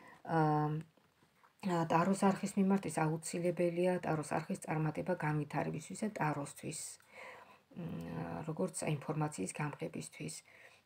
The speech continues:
და ჩემთვისაც, რა თქმა უნდა, როგორც ტაროსა და თქვენ შორის შუამავალისთვის,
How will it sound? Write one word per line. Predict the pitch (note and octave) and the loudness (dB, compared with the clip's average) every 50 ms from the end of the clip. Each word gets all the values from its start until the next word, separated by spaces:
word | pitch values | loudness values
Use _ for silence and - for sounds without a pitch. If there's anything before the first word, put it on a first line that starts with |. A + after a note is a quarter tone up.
| _ _ _ _ _ _ _ _ _ _ _ _ _ - | _ _ _ _ _ _ _ _ _ _ _ _ _ -8
და | - A#3 | -8 -2
ჩემთვისაც, | - - F#3+ E3 D#3 - D#3+ - D#3+ D3+ - | 2 4 4 4 4 0 0 0 0 0 -2
რა | - D3+ D3+ | -2 -4 -4
თქმა | - - - E3+ E3+ | -4 -4 -2 0 2
უნდა, | E3 E3+ E3 G3+ | 2 4 4 4
როგორც | F#3+ E3 D#3+ F#3 F#3 F#3+ - - - - _ _ _ _ _ _ _ _ _ _ _ _ _ _ _ _ _ _ _ _ _ _ - | 4 4 4 4 2 2 0 -4 -12 -12 _ _ _ _ _ _ _ _ _ _ _ _ _ _ _ _ _ _ _ _ _ _ -2
ტაროსა | - D#3+ D#3 D#3 D3+ - F3 | 0 2 2 2 2 0 2
და | E3 G3 | 2 2
თქვენ | - - - D#3+ D3+ | 2 2 0 0 0
შორის | C#3 - - E3 E3 F#3 G3+ G3 - - - - _ _ _ _ _ _ _ _ _ _ _ _ _ _ _ - - C#3 - _ _ _ _ _ _ - - - - | 0 2 2 2 4 4 4 2 2 -4 -12 -16 _ _ _ _ _ _ _ _ _ _ _ _ _ _ _ -20 -20 -20 -20 _ _ _ _ _ _ -20 -20 -20 -16
შუამავალისთვის, | - - - A#3+ A3 G3 E3+ D#3 D3 D3+ - D#3 D#3+ D#3 - - - - - - | -6 4 10 10 10 10 10 6 4 2 0 -2 -2 -6 -8 -8 -8 -8 -8 -8